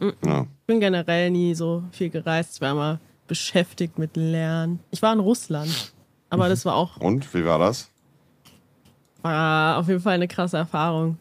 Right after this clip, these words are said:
Speaker 1: Also, ist viel Platz, also die Plätze da sind echt riesig zum Teil.
Speaker 3: Warst du in Moskau?
Speaker 1: Ja.
Speaker 3: Ja, das ist schon, ist schon sehr crazy, ja.
Speaker 1: Mhm.
Speaker 2: Aber,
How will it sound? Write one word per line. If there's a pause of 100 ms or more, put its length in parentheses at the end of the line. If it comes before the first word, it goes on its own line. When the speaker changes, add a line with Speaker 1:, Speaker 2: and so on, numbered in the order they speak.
Speaker 1:
Also, (800)
ist
viel
Platz,
also
die
Plätze
da
sind
echt (400)
riesig
zum
Teil.
Speaker 3:
Warst
du
in
Moskau? (300)
Speaker 1:
Ja. (400)
Speaker 3:
Ja,
das
ist
schon, (100)
ist
schon
sehr (580)
crazy,
ja. (460)
Speaker 1:
Mhm. (400)
Speaker 2:
Aber,